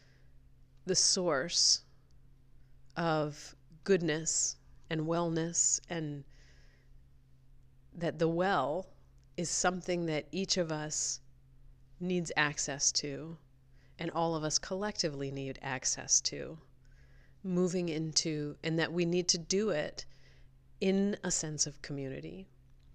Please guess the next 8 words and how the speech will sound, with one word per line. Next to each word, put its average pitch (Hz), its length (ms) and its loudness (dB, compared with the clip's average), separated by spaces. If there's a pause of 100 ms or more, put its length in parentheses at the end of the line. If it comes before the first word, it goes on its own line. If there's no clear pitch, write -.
(260)
and 175 120 0
that 165 100 2
we 175 120 4
need 170 200 2
to 170 100 2
do 180 300 0
that 165 320 -4
without, 175 680 -4